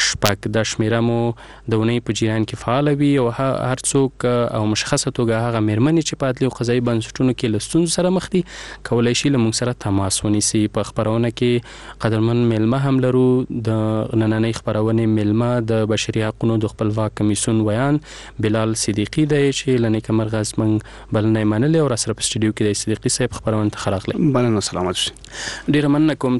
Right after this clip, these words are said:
Speaker 1: صدیقي صاحب، په تېره اونۍ کې یوې میرمنې خپل هغه قضیه، اه، له موږ سره، م، تماس یې نیولی و او په هغې رابطه باندې د پروین په نامه یوه مېرمن وه چې،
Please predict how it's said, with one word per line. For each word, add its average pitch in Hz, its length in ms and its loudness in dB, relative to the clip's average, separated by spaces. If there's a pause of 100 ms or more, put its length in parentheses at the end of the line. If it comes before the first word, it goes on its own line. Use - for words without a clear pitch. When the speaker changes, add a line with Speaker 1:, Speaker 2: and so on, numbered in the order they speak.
(100)
Speaker 1:
صدیقي 147 320 2
صاحب، 165 180 0
په 156 160 4
تېره 175 320 0
اونۍ 160 320 4
کې 143 140 0 (140)
یوې 120 160 4 (100)
میرمنې 127 600 0 (920)
خپل 117 360 0
هغه 110 120 0
قضیه، 120 480 0
اه، 113 720 -4
له 110 180 2
موږ 113 180 2
سره، 110 480 0
م، 113 240 2
تماس 120 420 0
یې - 20 0
نیولی 113 380 2
و 107 180 2
او 107 260 0
په 107 180 -4
هغې 113 120 0
رابطه 110 340 -2
باندې 110 360 2
د 107 100 0
پروین 117 460 2
په 113 100 -6
نامه 107 260 0
یوه 104 240 0
مېرمن 107 380 0
وه 127 140 2
چې، 113 300 0